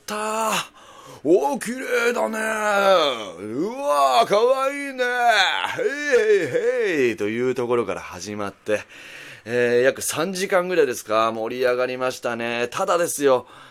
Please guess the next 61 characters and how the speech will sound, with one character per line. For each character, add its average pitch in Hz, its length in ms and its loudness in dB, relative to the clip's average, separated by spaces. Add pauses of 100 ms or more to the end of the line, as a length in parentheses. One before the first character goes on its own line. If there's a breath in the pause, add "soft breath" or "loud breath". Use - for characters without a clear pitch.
(120)
あ 113 160 -6
の、 110 320 -2
ま 117 440 2
あ、 92 360 -4
あ - 20 -10
ー、 90 40 -12
こ 120 120 -8
の 131 140 0
年 127 240 -4
齢 143 120 6
で 135 120 0
す - 160 -10
よ。 78 120 -10 (160)
四 151 280 -4
十。 98 260 -10 (240)
う 113 80 -14
ー 107 320 -6
ん、 110 60 -10
ま 113 80 -2
あ、 110 40 -4
世 151 140 -4
間 220 180 -6
一 113 160 -8
般 123 160 -4
で 135 40 -8
言 139 100 -6
う - 20 -6
と 95 140 -4
お 107 100 -2
じ 135 140 -8
さ 220 160 -6
ん、 165 60 -4
お 110 100 -2
ば 139 140 0
さ 175 160 -10
ん 185 100 -10
で 196 80 -10
す - 160 -12
よ。 98 140 -6 (560 loud breath)
い 123 40 -4
や、 123 160 2
正 160 140 2
直 233 220 -2
ね、 143 80 -2
俺 135 180 4
だ 208 80 0
っ 214 80 -8
て 131 80 -2
ね、 95 300 -8
「い - 20 -8
や、 113 460 -4
お 87 260 -10
じ 120 80 -10
さ 143 120 -12
ん 156 40 -12
じ 170 60 -4
ゃ 175 40 -6
な 180 120 -4
い 226 80 -4
や 202 160 2
い。 - 100 -12